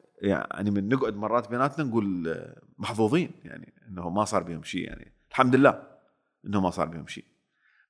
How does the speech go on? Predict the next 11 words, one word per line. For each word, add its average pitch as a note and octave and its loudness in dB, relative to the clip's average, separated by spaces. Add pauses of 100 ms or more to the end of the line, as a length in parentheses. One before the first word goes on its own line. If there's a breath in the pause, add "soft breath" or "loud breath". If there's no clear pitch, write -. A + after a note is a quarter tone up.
بس G#2 6
هو G#2+ 6
in G#2 4
general C3 6 (1200)
أغلب A#2+ 8
اللي G2+ 6
نعرفهم، G#2+ 2
أغلب F#2+ 2
أصدقائنا، F#2 0
أغلب F#2 0
أقاربنا G2+ -2